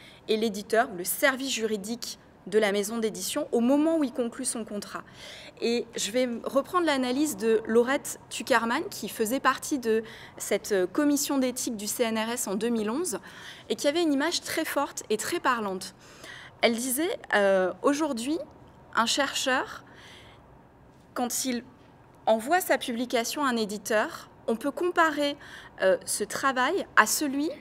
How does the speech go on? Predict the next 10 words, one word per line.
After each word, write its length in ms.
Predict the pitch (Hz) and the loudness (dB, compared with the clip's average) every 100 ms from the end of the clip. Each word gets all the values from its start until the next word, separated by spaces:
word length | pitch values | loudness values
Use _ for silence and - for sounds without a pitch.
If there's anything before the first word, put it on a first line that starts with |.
| - | -10
qu'aurait 240 | - 262 277 | 2 4 6
accompli 640 | 294 - 302 - 277 277 - - - - - - - | 2 2 -2 -2 -2 -2 -4 -20 -20 -20 -20 -6 2
un 100 | 247 | 4
maçon, 400 | 254 254 220 190 - - - - | 4 2 -6 -10 -16 -20 -20 -10
qui 140 | - | 2
aurait 320 | 240 240 240 - - - - - - - - - - - - - - - - | 4 6 4 0 -20 -20 -20 -20 -20 -20 -20 -20 -20 -20 -20 -20 -20 -6 2
apposé 480 | 233 269 254 269 320 - | 2 2 0 -2 -6 -2
toutes 200 | 381 359 | -2 2
les 120 | 320 | 2
fondations 640 | - 277 247 254 - 269 | 2 -2 0 -2 -2 -2